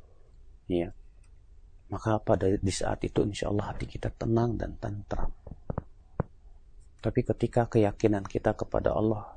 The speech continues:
lemah sekali, sudah begitu kita juga, ya, tidak ada tawakal kepada Allah. Maka, ya, akhirnya setan akan terus, ya,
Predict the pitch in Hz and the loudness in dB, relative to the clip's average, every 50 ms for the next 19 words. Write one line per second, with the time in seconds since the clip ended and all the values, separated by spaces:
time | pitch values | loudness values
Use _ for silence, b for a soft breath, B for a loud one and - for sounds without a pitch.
0 | - 127 127 135 131 135 139 139 143 143 143 143 143 143 143 147 135 - - - | -2 0 0 2 2 2 0 0 0 0 -2 -2 -2 -2 -4 -4 -6 -8 -12 -12
1 | - - - - - - - - - - - - - - - - - - - - | -12 -12 -12 -12 -14 -14 -16 -16 -16 -18 -20 -20 -20 -20 -20 -20 -20 -10 -6 -6
2 | - - - - - - - - - - - - - - - - - - - - | -6 -6 -8 -14 -20 -20 -20 -20 -20 -20 -20 -20 -20 -20 -20 -20 -20 -12 0 4
3 | - 139 135 135 131 131 123 139 131 - - 147 156 156 156 156 156 - - - | 6 8 8 8 8 6 4 2 2 6 8 10 12 12 12 12 12 10 8 4
4 | - - - - - - - - - - - - - 139 131 123 - - 139 - | -6 -14 -20 -20 -20 -20 -18 -18 -12 -10 -6 -4 -2 -2 0 2 2 2 4 8
5 | 151 156 156 - - - - - - - - - - - - - - 117 117 - | 8 8 8 6 2 -4 -16 -20 -20 -20 -20 -20 -20 -18 -12 -8 -6 -4 -4 -2
6 | - 135 123 - - 127 127 127 - - 127 113 113 113 - - - 123 117 104 | 0 2 2 4 4 4 2 2 0 0 0 0 0 -2 -4 -4 -4 -2 0 -2
7 | - - - - - - - - - - 92 - 87 - - - - - - - | -2 -4 -8 -14 -12 -10 -8 -6 -6 -6 -6 -8 -10 -12 -16 -20 -20 -20 -20 -20
8 | - - - - - - - - - - - - - - - - - - - - | -20 -20 -20 -20 -20 -20 -20 -20 -20 -20 -20 -20 -20 -20 -20 -20 -20 -20 -20 -20
9 | - - - - 127 123 - 196 214 220 - - - - - - - - - - | -20 -10 -6 -4 -2 2 4 6 6 6 4 0 -4 -18 -16 -18 -18 -18 -20 -20
10 | - - - - - - - - 117 107 123 143 160 180 202 - - 147 135 - | -20 -20 -20 -20 -20 -20 -14 -10 -6 -4 -2 0 2 2 2 2 0 0 2 4
11 | 139 143 156 170 160 - - 151 147 - - 160 165 - 143 - - 143 143 - | 4 4 4 4 2 2 2 0 2 2 2 2 2 2 0 -2 -2 -4 -4 -2
12 | - - 196 196 202 202 202 196 196 196 196 196 196 196 190 - - - - - | 0 2 2 4 4 4 4 4 6 6 6 6 6 6 4 2 -2 -10 -12 -12
13 | - - - - - - - | -14 -8 -4 -2 -2 -2 -4